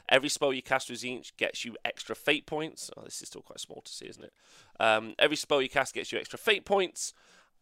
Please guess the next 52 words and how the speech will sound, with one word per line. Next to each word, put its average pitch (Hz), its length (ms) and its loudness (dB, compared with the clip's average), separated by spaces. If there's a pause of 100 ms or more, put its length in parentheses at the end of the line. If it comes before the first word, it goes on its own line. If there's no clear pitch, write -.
(100)
and 123 140 4
that's - 200 0
gonna 117 240 -2
generate 107 400 2
you, 104 300 -6
uh, 92 280 -4
a - 60 -10
ton 113 320 -4
of, 101 320 -6
um, 95 460 -8 (260)
uh, 101 260 -8
summoning, 156 460 2 (100)
and 117 100 -2
you're 104 60 -6
gonna 107 120 -4
put - 180 -2
that 101 120 2
on 107 100 -4
the 101 60 -8
board. 104 300 -2 (200)
And 120 100 -6
then 113 160 2
anything 135 360 2
gets - 220 2
within 110 300 -6
eighteen 123 360 0
inches, 113 380 -6
you're 95 60 -14
gonna 101 120 -10
be 110 60 -8
able 98 100 -4
to - 120 -8
smoke - 480 -4
it - 100 -4
with 98 120 -8
all 95 140 -4
of 78 60 -4
your 92 80 -16
spells. 64 480 -6 (420)
It's - 140 -10
basically 95 440 -2
how 90 160 -2
it - 80 -8
works. - 340 -8 (140)
It's - 100 -6
a 151 40 -8
cool 226 240 4
list. 113 300 4
It - 80 -12
works 127 240 2
really 104 160 -2
nicely. 98 480 -6